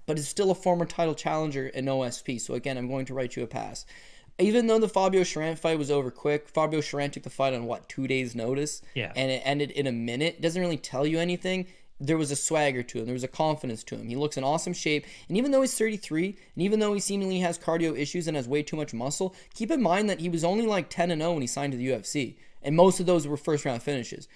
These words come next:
Speaker 1: So he's still very inexperienced. And now you're seeing him get that little bit more experience.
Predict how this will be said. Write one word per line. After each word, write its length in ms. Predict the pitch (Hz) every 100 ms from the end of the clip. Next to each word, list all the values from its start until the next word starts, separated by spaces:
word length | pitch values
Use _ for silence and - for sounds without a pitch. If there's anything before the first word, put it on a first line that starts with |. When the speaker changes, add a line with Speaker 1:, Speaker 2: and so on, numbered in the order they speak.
| -
Speaker 1:
So 160 | - 175
he's 160 | 196
still 200 | - 254
very 300 | 196 196 190 -
inexperienced. 840 | 170 156 - - 147 147 107 - -
And 120 | 165
now 160 | 170 208
you're 180 | 214
seeing 260 | 190 190 185
him 160 | 185 170 - - - 131
get 320 | 165 160 - -
that 300 | 143 139 147
little 180 | 139
bit 160 | 123 120
more 180 | 117 104
experience. 520 | 101 - - -